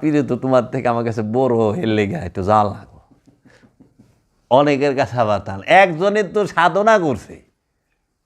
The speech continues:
আর বউ কইছে, "তুমি তোমার পীর চাও না আমাকে চাও?" শর্ত দিয়া দিছে, হ্যাঁ, পীরই ছেড়ে দিছে বউ।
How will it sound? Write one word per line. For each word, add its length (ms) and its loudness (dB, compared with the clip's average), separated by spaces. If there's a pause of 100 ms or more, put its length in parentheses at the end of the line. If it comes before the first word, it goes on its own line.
(300)
আর 100 -2
বউ 320 4
কইছে, 220 2
"তুমি 240 0
তোমার 340 0
পীর 240 -4
চাও 200 2
না 120 2
আমাকে 320 -4
চাও?" 220 -18 (1900)
শর্ত 280 -2
দিয়া 280 -2
দিছে, 340 -12
হ্যাঁ, 100 -2
পীরই 380 -2
ছেড়ে 280 0
দিছে 320 -8
বউ। 460 -10